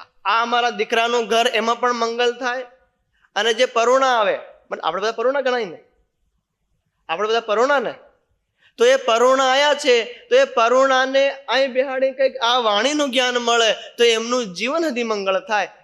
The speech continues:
એમ કરી મંગલસિંહભાઈ આ આટલો મોટો મંડપ બનાવ્યો. તો એ આપણે ચિંતા કરવાની નહીં,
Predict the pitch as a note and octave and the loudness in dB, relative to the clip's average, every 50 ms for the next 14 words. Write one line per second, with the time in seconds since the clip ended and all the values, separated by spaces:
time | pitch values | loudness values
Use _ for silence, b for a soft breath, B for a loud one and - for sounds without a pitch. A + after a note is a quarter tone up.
0 | _ G#3 A#3 A#3 A3+ - A3 A3 G#3 F#3+ F3+ F#3+ G#3+ A3+ A3 A3+ A3 A3 G#3 G3+ | _ -4 -4 -4 -4 -4 -4 -4 -4 -6 -6 -4 -4 -4 -4 -6 -10 -10 -8 -8
1 | G#3+ G#3 G3+ F#3+ G3+ G3+ G#3 G3+ - B3 B3 A3+ G#3+ G3 G3 F3+ G3 G#3 F3+ E3 | -6 -4 -2 -2 0 -2 -2 -2 -4 -4 -4 -4 -4 -6 -6 -6 -6 -4 -6 -6
2 | D#3+ F3 G3 A3 F#3 C3 A#2 - _ _ _ _ _ _ _ _ _ _ _ _ | -4 -6 -8 -8 -8 -12 -14 -18 _ _ _ _ _ _ _ _ _ _ _ _
3 | _ _ _ _ _ _ _ _ _ _ _ _ _ _ _ _ _ _ _ _ | _ _ _ _ _ _ _ _ _ _ _ _ _ _ _ _ _ _ _ _
4 | _ _ _ _ _ _ _ _ _ _ _ _ _ _ _ _ _ _ _ _ | _ _ _ _ _ _ _ _ _ _ _ _ _ _ _ _ _ _ _ _
5 | _ _ _ _ _ _ - G#3+ A3+ - - - - - _ _ _ - - - | _ _ _ _ _ _ -2 0 0 -2 -4 -10 -18 -20 _ _ _ -8 -8 -6
6 | - A3 A3 G#3+ A3+ A3+ A3 A#3 A3 A3+ A#3 A#3 A#3 A#3+ B3 B3 A#3+ A3+ G3 D3+ | -4 -4 -4 -4 -4 -4 -4 -4 -2 -2 -2 -2 -2 -4 -6 -6 -8 -8 -10 -12